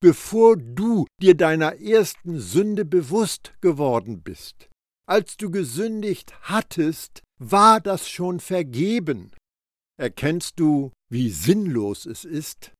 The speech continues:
Gott unter Tränen anzuflehen, er möge dir vergeben?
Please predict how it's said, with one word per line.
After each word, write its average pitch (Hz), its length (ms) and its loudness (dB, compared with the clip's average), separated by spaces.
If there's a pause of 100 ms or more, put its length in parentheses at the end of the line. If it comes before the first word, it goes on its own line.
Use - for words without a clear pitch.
(180)
Gott 180 220 2
unter 139 380 -4
Tränen 151 720 -2
anzuflehen, 156 1120 -4 (220)
er 131 120 -2
möge 143 560 4
dir 127 220 -2
vergeben? 120 840 -8